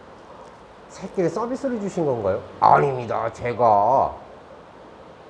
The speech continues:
웬만하면 빨리 기쁨을 맛보시게 하려고 웬만하면 제가 잘 그렇게 선별해서 보냅니다. 저런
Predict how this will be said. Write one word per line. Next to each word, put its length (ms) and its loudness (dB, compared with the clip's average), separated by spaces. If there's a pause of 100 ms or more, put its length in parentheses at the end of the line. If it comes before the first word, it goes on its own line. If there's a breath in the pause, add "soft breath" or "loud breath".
(260)
웬만하면 500 -8
빨리 360 0 (480)
기쁨을 460 0 (960)
맛보시게 480 -2
하려고 440 -2
웬만하면 680 -4
제가 260 -4
잘 300 -8
그렇게 180 -10
선별해서 500 -4 (100)
보냅니다. 500 2
저런 300 -4